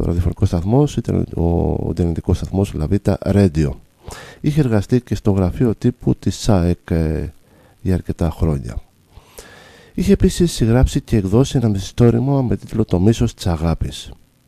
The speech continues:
Ο Θοδωρής Ακάριστος διέγραψε μια πολύ επιτυχημένη πορεία στον χώρο της αθλητικής δημοσιογραφίας. Δούλευε με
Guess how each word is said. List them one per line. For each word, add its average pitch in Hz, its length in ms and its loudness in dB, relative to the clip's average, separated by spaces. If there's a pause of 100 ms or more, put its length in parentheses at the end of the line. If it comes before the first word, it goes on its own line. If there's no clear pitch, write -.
(460)
Ο - 40 -14
Θοδωρής 87 320 0
Ακάριστος 98 400 -2
διέγραψε 95 400 0
μια 92 380 0
πολύ 85 260 0
επιτυχημένη 85 560 0
πορεία 85 360 -2
στον 80 160 -4
χώρο 85 280 0
της 82 180 -4
αθλητικής - 380 -6
δημοσιογραφίας. 78 800 -2 (720)
Δούλευε 139 340 6
με 90 100 4